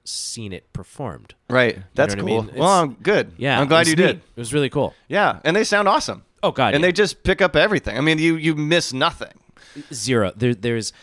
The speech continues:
Speaker 1: I mean, it's a little bit looser, but it's still
Speaker 2: It's live. It feels
Speaker 1: Yeah,
Speaker 2: great.
Speaker 1: it's, it's great. It's great.
Speaker 2: Yeah.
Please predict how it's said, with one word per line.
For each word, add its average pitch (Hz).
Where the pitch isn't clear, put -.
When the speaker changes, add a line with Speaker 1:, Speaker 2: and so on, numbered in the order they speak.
Speaker 1:
I -
mean, 196
it's 175
a 156
little 175
bit 135
looser, 120
but 131
it's 127
still 131
Speaker 2:
It's 262
live. 294
It 135
feels 202
Speaker 1:
Yeah, 113
Speaker 2:
great. -
Speaker 1:
it's, -
it's 127
great. 85
It's 92
great. 82
Speaker 2:
Yeah. -